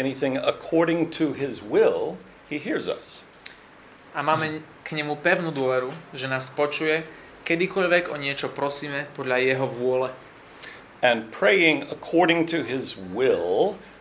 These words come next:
Speaker 1: guards us against our selfish motives and our narrow perspectives.
Speaker 2: Keď sa modlíme, a, podľa Božej vôle, tak nás to chráni,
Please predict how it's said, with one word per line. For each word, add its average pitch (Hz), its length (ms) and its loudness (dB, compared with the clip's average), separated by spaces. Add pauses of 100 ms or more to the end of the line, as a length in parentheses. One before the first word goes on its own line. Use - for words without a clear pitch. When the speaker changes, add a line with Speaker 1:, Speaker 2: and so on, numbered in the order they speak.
(160)
Speaker 1:
guards 151 420 6
us 123 480 0
against 165 560 -4
our 117 400 0 (140)
selfish - 680 -4
motives 98 720 -4
and 107 180 -6
our 90 180 -2
narrow 95 680 0 (240)
perspectives. - 880 -8 (120)
Speaker 2:
Keď - 120 -14
sa 147 80 -8
modlíme, 160 560 -2 (320)
a, 135 320 -8 (400)
podľa 131 240 -6
Božej 165 400 0
vôle, 127 400 -2 (560)
tak 135 80 -4
nás 135 240 -10
to 135 80 -12
chráni, 143 560 -2